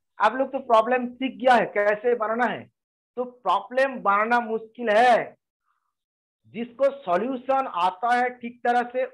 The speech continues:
वही केवल problem बना सकते हैं, नहीं तो नहीं कर सकते, ठीक है ना। Problem बनाना मुश्किल है बच्चा, Problem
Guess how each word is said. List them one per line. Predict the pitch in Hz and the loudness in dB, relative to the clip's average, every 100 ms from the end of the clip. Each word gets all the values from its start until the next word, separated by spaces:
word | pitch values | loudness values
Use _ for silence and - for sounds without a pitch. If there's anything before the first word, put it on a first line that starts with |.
| - | -4
वही | 208 269 | -4 -4
केवल | 269 247 254 247 | -4 -4 -4 -4
problem | 220 202 226 202 | -6 -4 -6 -8
बना | 196 196 190 | -10 -10 -10
सकते | 165 - - | -12 -14 -16
हैं, | 123 - _ _ _ _ _ _ _ _ _ _ _ | -16 -18 _ _ _ _ _ _ _ _ _ _ _
नहीं | 123 170 220 | -10 -8 -6
तो | - 262 254 - | -4 -4 -6 -12
नहीं | 160 202 | -10 -6
कर | 185 156 | -4 -6
सकते, | - 113 - 101 | -6 -14 -14 -18
ठीक | 95 _ _ 120 170 | -18 _ _ -6 0
है | |
ना। | 233 247 - - _ _ _ _ _ - | 2 0 -2 -12 _ _ _ _ _ 2
Problem | 180 185 226 240 202 | 2 4 2 2 0
बनाना | 196 214 220 | 0 0 0
मुश्किल | 220 196 131 233 233 | -2 -6 -8 -2 0
है | |
बच्चा, | 220 143 147 165 - _ _ _ _ _ _ | 0 -2 -2 -2 -2 _ _ _ _ _ _
Problem | 175 190 208 220 233 | 2 2 4 0 0